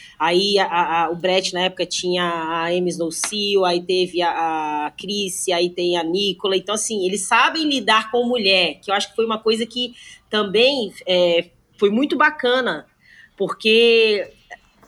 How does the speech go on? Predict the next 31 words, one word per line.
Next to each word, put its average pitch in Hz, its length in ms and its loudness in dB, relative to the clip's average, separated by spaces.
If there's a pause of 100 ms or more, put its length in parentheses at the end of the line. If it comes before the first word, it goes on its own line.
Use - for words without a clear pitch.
(300)
é, 240 320 0
eles, 202 260 -6
eles 220 220 0
sabiam, 247 360 2
assim, 294 280 2
a 226 40 0
questão 220 300 -2
de, 208 140 -6
pô, 180 400 -4 (160)
ela, 196 440 2
eu 202 60 -2
sei 233 220 0
que - 60 -2
ela 247 100 2
tá 254 120 0
enrolando, 208 640 2
então 160 280 -8
ela 170 140 -4
vai 175 100 -4
continuar 185 400 -4
na 196 120 -2
piscina. 143 520 -6
Não, 147 160 -8
mas 139 220 -12
eu 147 60 -10
acho 151 140 -10
que 160 140 -6
ela 165 300 -4
ali 156 240 -8
já 165 160 -8
tá, 170 380 -8